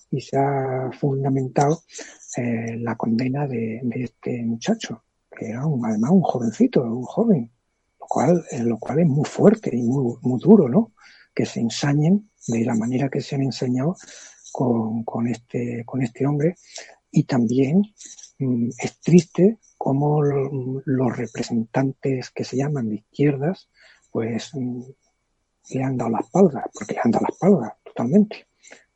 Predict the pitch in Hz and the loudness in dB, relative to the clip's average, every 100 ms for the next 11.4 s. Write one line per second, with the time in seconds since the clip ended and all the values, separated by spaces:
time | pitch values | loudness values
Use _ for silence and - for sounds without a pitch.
0 | - 117 123 117 120 117 131 120 135 170 | -6 -6 -2 -2 -2 -2 0 0 2 2
1 | 202 - - - - 135 120 - - 123 | 0 -8 -20 -20 -4 -2 -2 -4 -6 -4
2 | 120 117 123 123 127 123 123 - - _ | -2 -2 -2 -4 -4 -4 -6 -10 -20 _
3 | _ _ _ _ 120 117 123 123 123 131 | _ _ _ _ -8 -6 -4 -4 -4 -4
4 | 113 - 165 - - 123 120 127 117 123 | -6 -2 -2 -2 -4 -2 0 0 0 -4
5 | 113 131 143 139 160 - _ - - - | -4 -2 0 2 2 0 _ -20 -20 -2
6 | 143 120 - - 131 120 131 127 - 131 | -2 -2 -6 -4 -2 -2 -2 -4 -4 -6
7 | 120 - 127 127 147 147 156 127 113 123 | -6 -4 -6 -4 -6 -2 -4 -4 -6 -6
8 | 123 147 160 120 117 117 - - - - | -4 -6 -4 -6 -4 -6 -8 -12 -12 -6
9 | - 123 123 - - - 135 135 135 165 | -4 -2 -4 -4 -4 0 0 2 2 2
10 | - _ - - 117 135 117 120 135 110 | 0 _ -8 -4 -2 0 0 0 0 0
11 | 110 143 208 | -2 -2 -4